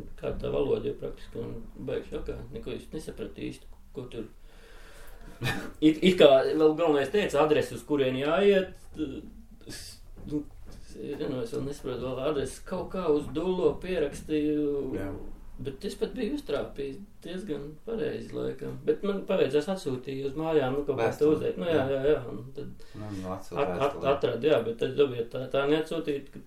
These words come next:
Speaker 1: nu, man jau tagad, saka, pēc va-, vairākiem gadiem pa to telefoniskās sarunas, tas man baigi nepatīk, jo parasti otrā galā ir kaut kāds indietis ar tādu vēl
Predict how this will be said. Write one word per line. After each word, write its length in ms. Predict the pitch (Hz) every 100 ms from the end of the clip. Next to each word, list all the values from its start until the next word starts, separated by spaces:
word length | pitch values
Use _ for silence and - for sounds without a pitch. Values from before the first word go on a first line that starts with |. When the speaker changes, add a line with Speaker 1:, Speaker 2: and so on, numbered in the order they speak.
| -
Speaker 1:
nu, 180 | 151 139
man 220 | - 135
jau 80 | 113 101
tagad, 280 | 185 156
saka, 180 | - 104
pēc 200 | - 113
va-, 100 | 127
vairākiem 380 | 123 147 135 131
gadiem 320 | 165 156 113
pa 80 | -
to 80 | 107
telefoniskās 840 | 101 143 131 135 127 123 - 123 -
sarunas, 400 | 143 151 143 -
tas 120 | -
man 280 | 147 147 143
baigi 280 | 131 139 131
nepatīk, 420 | 147 - 117 - -
jo 180 | - - - - - -
parasti 360 | - 143 113 139
otrā 220 | 139 123
galā 240 | 135 131
ir 80 | 120
kaut 100 | -
kāds 220 | - -
indietis 560 | 143 156 147 135 - -
ar 160 | 131 127
tādu 360 | - 131 123 127
vēl 220 | 127